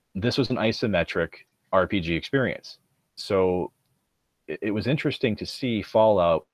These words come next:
become a first-person slash third-person game, um, because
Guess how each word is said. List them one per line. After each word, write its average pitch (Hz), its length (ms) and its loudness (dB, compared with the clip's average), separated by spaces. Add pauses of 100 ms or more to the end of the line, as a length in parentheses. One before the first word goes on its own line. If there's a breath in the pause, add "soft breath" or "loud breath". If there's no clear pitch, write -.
become 80 600 -6
a 82 140 -4
first-person 92 840 -6
slash 80 420 -2
third-person 82 680 -4
game, 85 500 -4 (760)
um, 80 320 -4 (520)
because 92 600 -2